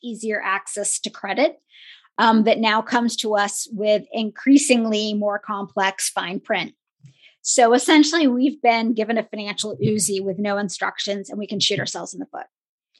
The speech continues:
The second factor is that we are bombarded by unrealistic media images. So, I mean, pick, pick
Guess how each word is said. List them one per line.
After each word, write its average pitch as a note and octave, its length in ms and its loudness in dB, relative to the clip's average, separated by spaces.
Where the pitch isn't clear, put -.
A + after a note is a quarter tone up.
The B3+ 80 2
second D#4 640 2
factor G#3+ 580 0
is G#3+ 320 -6
that G#3 240 -2
we B3+ 240 -4
are A#3 320 -4
bombarded A#3 1200 2
by G#3 300 -4
unrealistic G#3+ 800 0
media G#3+ 440 -2
images. F#3 680 -10
So, A3+ 760 0
I B3+ 40 0
mean, B3 220 0
pick, C#4+ 300 0
pick C#4+ 240 2